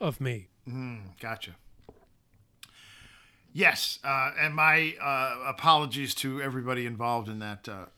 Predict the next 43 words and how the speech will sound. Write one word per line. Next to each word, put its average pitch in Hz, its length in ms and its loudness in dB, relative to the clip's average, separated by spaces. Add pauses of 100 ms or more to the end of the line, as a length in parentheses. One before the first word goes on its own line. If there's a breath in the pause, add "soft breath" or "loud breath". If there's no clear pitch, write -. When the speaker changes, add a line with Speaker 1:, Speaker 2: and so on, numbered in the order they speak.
Speaker 2:
in 113 100 -6
that 123 180 -8
production. 113 400 -12
I 180 140 10
will 165 80 10
Speaker 1:
Oh, - 40 8
Speaker 2:
see 131 120 -8
it 175 60 2
Speaker 1:
no, 185 180 12
you 151 140 6
know 196 100 12
what 196 80 12
it 185 60 10
Speaker 2:
before 185 100 10
I 208 40 12
Speaker 1:
was? 196 100 8
Speaker 2:
see - 60 -4
the - 60 0
Speaker 1:
In 175 60 4
fact, 185 280 6
Speaker 2:
Oscars. 180 100 6
Speaker 1:
okay, 175 220 4
I 156 100 2
can 123 80 -6
tell 160 120 6
you 156 140 6
exactly. 131 500 2 (280 loud breath)
It's - 120 0
because 156 400 4 (140)
when 143 480 4
that 147 220 4
came 151 200 2
up, 147 200 2 (640 soft breath)
I 143 160 4
changed 151 600 0
my 143 200 2
first - 560 -4 (420)
guess 135 560 2 (220)
to 151 100 6
what 135 220 4
you 131 60 4
hadn't 127 300 2
seen 120 380 -4